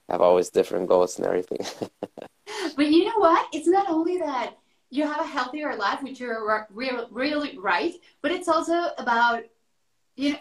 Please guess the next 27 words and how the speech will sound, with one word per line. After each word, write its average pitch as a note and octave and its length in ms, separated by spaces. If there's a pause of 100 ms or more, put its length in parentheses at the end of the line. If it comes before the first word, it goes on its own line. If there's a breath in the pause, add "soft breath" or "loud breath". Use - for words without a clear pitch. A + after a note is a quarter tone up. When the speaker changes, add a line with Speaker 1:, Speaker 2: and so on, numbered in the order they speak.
(160)
Speaker 2:
it, - 600
it's C#4+ 300
easier. G#3+ 640
Life, C#4 220
it's - 280 (640)
so - 260
much C#4+ 200
easier G3 340
if F#3+ 160
you're G3 180
flexible. F3+ 580 (260)
You C#4 180
will C#4+ 160
Speaker 1:
That's - 160
Speaker 2:
feel, B3+ 360
Speaker 1:
true. - 80 (1040)
Speaker 2:
you C#4 160
will D4+ 180
feel, C#4 520
like, A#3+ 220
com-, C4 200
more B3 260
comfortable A#3 720
in A3 340
smaller A3+ 420
places, F3+ 640
or A#3 300